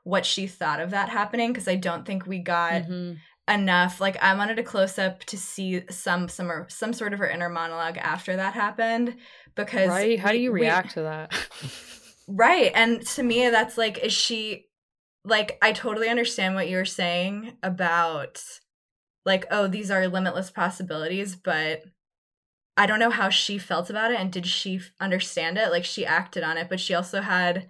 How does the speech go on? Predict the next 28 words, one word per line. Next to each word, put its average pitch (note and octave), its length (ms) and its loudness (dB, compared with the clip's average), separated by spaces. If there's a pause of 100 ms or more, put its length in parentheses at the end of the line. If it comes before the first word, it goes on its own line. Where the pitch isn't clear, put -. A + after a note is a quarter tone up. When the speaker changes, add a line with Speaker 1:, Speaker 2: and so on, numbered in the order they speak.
Speaker 2:
Right. E3 340 0
Speaker 1:
I G3+ 120 4
don't G#3+ 160 2
remember A3 240 0
what A3 120 4
episode F#3 360 -4
that E3+ 100 0
was F3+ 160 0
in, F#3+ 100 0
but F#3 140 0
she, F#3 220 -2
like, F3+ 160 2
had F#3 140 -2
a F#3+ 60 4
one-night F3 380 0
stand E3 300 -6
with F3+ 140 -6
that E3+ 180 -4
one F3 180 -2
guy, E3 220 -2
and E3 100 -6
it - 80 -10
was, F3 140 -8
like, - 80 -8
Speaker 2:
It - 20 -20
was, - 100 -20
like, G3 60 -10
Speaker 1:
terrible. G3 760 0